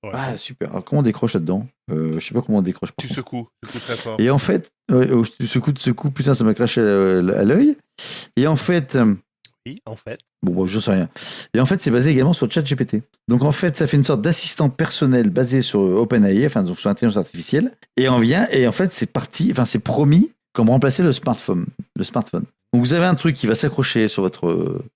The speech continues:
Speaker 2: torse. Vous avez plus besoin de le mettre à l'oreille, et cetera. Ça se projette sur votre main et ça fait plein de trucs que vous savez pas que ça pouvait faire avant parce que les téléphones, c'est complètement con et que le OpenAI, c'est génial.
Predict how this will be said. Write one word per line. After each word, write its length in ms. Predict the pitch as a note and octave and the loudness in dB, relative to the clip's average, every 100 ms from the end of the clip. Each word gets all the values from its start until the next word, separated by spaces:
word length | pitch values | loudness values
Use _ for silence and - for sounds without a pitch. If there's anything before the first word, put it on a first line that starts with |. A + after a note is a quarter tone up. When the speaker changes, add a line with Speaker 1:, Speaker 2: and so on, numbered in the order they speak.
| _ | _
Speaker 2:
torse. 480 | A2 - - - - _ - | -2 -2 -4 -14 -14 _ -6
Vous 60 | A2 | -4
avez 80 | |
plus 140 | - D3 | -2 -2
besoin 140 | C3+ C3 | 0 0
de 40 | |
le 60 | A#2 | 0
mettre 200 | G#2+ G#2+ | 0 0
à 40 | |
l'oreille, 280 | F#2 F#2 F2 | 0 2 0
et 20 | |
cetera. 580 | - - D#2 F#2 B2+ D#3+ _ - | -4 -8 -4 -2 -2 -4 _ -8
Ça 60 | A2 | -6
se 60 | |
projette 200 | - C3+ | -2 0
sur 140 | B2+ A#2+ | 0 -2
votre 140 | G#2 | -2
main 200 | C3+ D3 | -2 -2
et 60 | - | -2
ça 120 | C3+ | -6
fait 120 | A#2+ A#2 | -6 -4
plein 180 | E3+ F3+ | 0 0
de 40 | |
trucs 460 | - C3+ C3+ - - _ - | 0 -2 -4 -8 -20 _ -4
que 120 | B2+ | 0
vous 180 | C3 A2+ | 2 2
savez 240 | C3+ A2 | 2 2
pas 160 | G#2 D3+ | 2 0
que 60 | |
ça 100 | C3+ | -2
pouvait 220 | - A2 | 0 0
faire 180 | G2 G#2 | 0 0
avant 220 | F#2 F#2 D3 | 0 0 0
parce 160 | A2 | -2
que 300 | - A2+ B2 - _ F#2+ | 0 0 0 -2 _ -4
les 40 | |
téléphones, 300 | G#2+ - C#3 | -2 0 0
c'est 120 | C3 | 0
complètement 340 | G#2+ - G2 F2+ | -2 0 0 0
con 240 | C3 D#3 _ _ - | 0 0 _ _ -10
et 80 | |
que 100 | - | -2
le 120 | G2+ F#2+ | 0 0
OpenAI, 720 | D3+ C3+ B2+ A2 G#2 B2 C#3+ | 0 0 2 4 4 2 -2
c'est 180 | - G2 | -6 -6
génial. 340 | G#2 G#2 D#2+ | -2 -2 -4